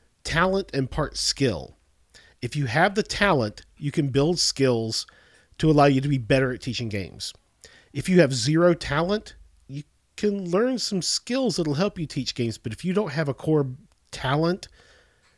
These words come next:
at ex-, of explaining yourself, or, you know, there are some people who just really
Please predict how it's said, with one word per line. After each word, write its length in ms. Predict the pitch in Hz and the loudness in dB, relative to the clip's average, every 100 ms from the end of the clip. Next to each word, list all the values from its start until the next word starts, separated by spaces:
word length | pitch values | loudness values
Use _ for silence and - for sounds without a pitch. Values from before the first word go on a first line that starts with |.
| _ - | _ -4
at 100 | 123 | -4
ex-, 200 | - - - | -4 -8 -6
of 120 | 135 | -6
explaining 560 | 120 - - 123 131 147 | -4 -8 -2 0 2 0
yourself, 460 | 156 - 160 156 | -2 0 0 0
or, 120 | 127 98 120 _ _ _ _ _ _ | -4 -6 -10 _ _ _ _ _ _
you 100 | 127 | -10
know, 200 | 98 95 _ _ _ - - - _ _ _ _ - | -8 -10 _ _ _ -20 -20 -20 _ _ _ _ -6
there 120 | 160 | 0
are 60 | 202 | 2
some 160 | 254 226 | 2 2
people 260 | 220 185 | 2 0
who 140 | 143 160 | 0 0
just 340 | 135 151 - | 2 0 0
really 680 | 135 131 156 143 110 98 | -8 0 2 4 2 -2